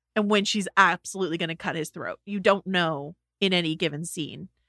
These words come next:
uh, what they're going to do. I don't know. That's, that's, that's sort of been my, uh,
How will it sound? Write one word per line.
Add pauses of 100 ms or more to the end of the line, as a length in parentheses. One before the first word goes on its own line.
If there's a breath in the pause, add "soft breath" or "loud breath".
(320)
uh,
what
they're
going
to
do. (380)
I
don't
know.
That's,
that's, (420)
that's
sort
of
been
my,
uh,